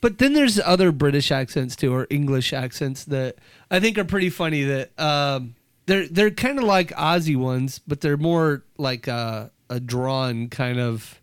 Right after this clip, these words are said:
Right, you know, so there I was right down by the bay, and it, sea monster jumped right out, and I saw it with my own eyes. You know, it's a little different than some of the other ones.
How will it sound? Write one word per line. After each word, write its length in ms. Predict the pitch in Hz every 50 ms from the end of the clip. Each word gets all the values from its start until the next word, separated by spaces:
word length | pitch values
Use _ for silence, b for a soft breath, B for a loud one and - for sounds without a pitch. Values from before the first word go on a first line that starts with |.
| _
Right, 360 | - 226 226 220 214 214 175 165
you 180 | 175 185 185
know, 320 | 185 196 202 202 202 208 208
so 500 | 185 - - 214 214 214 220 220 214 208
there 540 | - - - 185 180 214 226 233 233 233 233
I 20 |
was 480 | 240 240 277 285 254 202 175 165 160 175
right 320 | 196 202 208 196 135 165
down 560 | 180 226 233 226 233 240 233 240 233 226 220 190 - 185 190
by 220 | 196 226 226 226 226
the 340 | 208 220 220 220 190 135 120 - - - _ _
bay, 760 | 175 180 196 240 233 220 196 190 196 214 233 220 196 190 - _ _ _ _
and 440 | - 202 208 208 214 208 208 190 - - _ _
it, 280 | - 214 214 160 - - _ _ _
sea 260 | _ - - - 262 247
monster 540 | 220 208 202 - 120 139 - - - 214
jumped 380 | 202 170 185 226 226 214 180 -
right 340 | 202 220 226 233 233 233 226
out, 400 | 240 240 226 190 170 - - -
and 180 | 185 185 190
I 160 | 196 196 196 190
saw 560 | 165 - - 262 262 240 208 180 165 175 196
it 160 | 208 151 -
with 200 | 151 190 175 -
my 160 | 202 202 202 208
own 260 | 214 220 226 233 233
eyes. 560 | 240 226 202 185 196 214 214 - - - - _ _ _ - _ _ _
You 140 | - 160 165
know, 80 | 160
it's 180 | 160 175 165 -
a 40 | 190
little 160 | 190 208 208
different 480 | 185 165 180 190 180 - 180 147 127 151
than 240 | 147 147 143 143 135
some 260 | - - 175 151 143
of 80 | 139
the 120 | 127 127 131
other 200 | 135 135 131 123
ones. 320 | 117 117 117 117 117 -